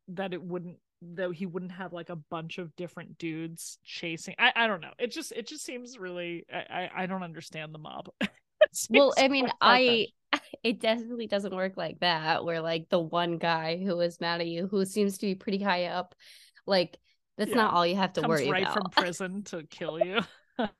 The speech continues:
Speaker 2: And, like, just 'cause he's dead, yeah, Miles is, whatever. I, I mean, there's so many, like, holes in this story. So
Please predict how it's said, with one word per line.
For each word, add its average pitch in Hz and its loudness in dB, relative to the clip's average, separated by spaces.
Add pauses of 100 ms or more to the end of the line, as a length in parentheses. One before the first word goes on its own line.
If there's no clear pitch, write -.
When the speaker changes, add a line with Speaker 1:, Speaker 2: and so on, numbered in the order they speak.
(1000)
Speaker 2:
And, 392 6
like, 320 8
just 302 0
'cause 330 2
he's 247 4
dead, 185 4 (640)
yeah, 196 6
Miles 175 0
is, 165 -4 (760)
whatever. 143 4
I, 247 8
I 254 8
mean, 262 6
there's 247 4
so 254 2
many, 202 0
like, 160 -4 (440)
holes 165 0
in 160 0
this 160 -4 (100)
story. 156 0 (1040)
So 190 8